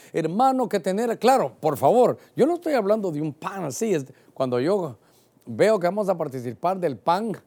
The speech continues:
y, y lo vamos a comer, eso me recuerda a mí de que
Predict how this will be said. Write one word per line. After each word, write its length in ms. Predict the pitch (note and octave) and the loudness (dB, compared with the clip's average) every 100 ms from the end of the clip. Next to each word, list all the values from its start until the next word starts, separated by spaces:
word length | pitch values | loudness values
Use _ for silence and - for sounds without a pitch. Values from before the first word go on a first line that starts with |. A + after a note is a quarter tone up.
| _ | _
y, 120 | A2+ | -10
y 200 | A#2+ A2+ | -8 -4
lo 140 | A#2 A#2+ | 0 0
vamos 320 | F3 F#3 C#3+ | 0 -2 -4
a 40 | |
comer, 560 | A#2 A#2 A#2 F3 B3 A#3+ _ _ _ | -8 -6 0 0 0 -4 _ _ _
eso 240 | - B2+ F#3+ | -8 -2 -2
me 100 | D3 | -2
recuerda 460 | C3 - D#3 D#3+ | -4 -4 -2 -2
a 20 | C#3 | -2
mí 220 | B2 F3+ | -2 0
de 180 | A3+ D3+ | 0 2
que 220 | B2+ | -2